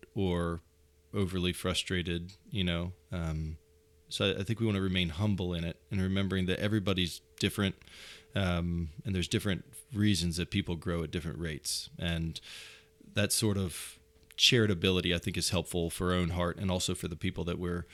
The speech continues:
we're pouring into, 'cause we don't want people to feel like a burden. We don't want people to feel, you know, um, at the same time, we don't wanna excuse things. So I think it's fine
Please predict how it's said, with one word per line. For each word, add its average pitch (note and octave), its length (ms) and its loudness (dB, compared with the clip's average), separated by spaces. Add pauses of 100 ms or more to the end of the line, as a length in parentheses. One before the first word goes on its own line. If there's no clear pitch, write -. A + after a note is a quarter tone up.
(460)
we're F2+ 100 -2
pouring G2 320 0
into, F#2 340 2
'cause F#2+ 160 -2
we A#2 60 2
don't A#2+ 140 4
want G2 100 -2
people G#2 180 0
to F#2 60 -2
feel F#2+ 180 0
like F2+ 140 2
a E2+ 60 -2
burden. F2 560 -2
We G2 80 0
don't F#2 120 2
want F2 120 -2
people F2+ 220 0
to F2 60 -4
feel, F2 420 0 (100)
you E2 80 -8
know, F2 180 -6 (500)
um, - 600 -6 (1040)
at - 80 -6
the D3+ 80 4
same G#3 200 8
time, A#2+ 200 8
we C3 80 6
don't C#3+ 140 6
wanna A#2 180 6
excuse - 920 2
things. G#2 460 2
So - 160 2
I A#2 40 6
think C#3+ 140 6
it's - 120 2
fine G#2+ 440 2